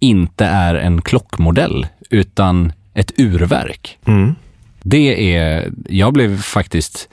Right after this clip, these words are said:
Speaker 1: jag blev lite varm i bröstet när
Speaker 2: Det är
Speaker 1: jag
Speaker 2: coolt.
Speaker 1: läste det pressmeddelandet faktiskt.
Speaker 2: Det är coolt att göra det.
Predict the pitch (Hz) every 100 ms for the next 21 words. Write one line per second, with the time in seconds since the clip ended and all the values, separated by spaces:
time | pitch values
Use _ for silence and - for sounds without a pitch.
0 | - - - 80 151 214 175 151 139 190
1 | 175 139 120 104 120 110 107 107 101 -
2 | - - 147 120 107 160 107 92 - 120
3 | 120 101 87 85 95 90 92 80 85 110
4 | - - - 127 131 170 156 - 117 113
5 | 123 90